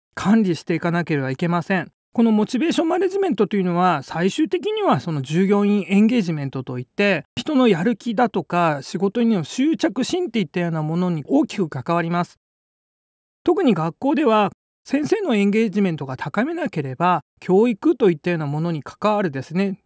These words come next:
情熱だとか、将来の子どもたちにどのような教育をし、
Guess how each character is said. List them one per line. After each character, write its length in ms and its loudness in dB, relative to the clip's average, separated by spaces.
情 280 4
熱 240 2
だ 120 0
と 120 -6
か、 320 -6
将 220 4
来 160 0
の 80 -6
子 160 -4
ど 80 0
も 180 2
た 140 0
ち 140 -4
に 140 -2
ど 140 0
の 140 -4
よ 200 2
う 40 2
な 160 0
教 240 0
育 220 -2
を 80 -2
し、 340 0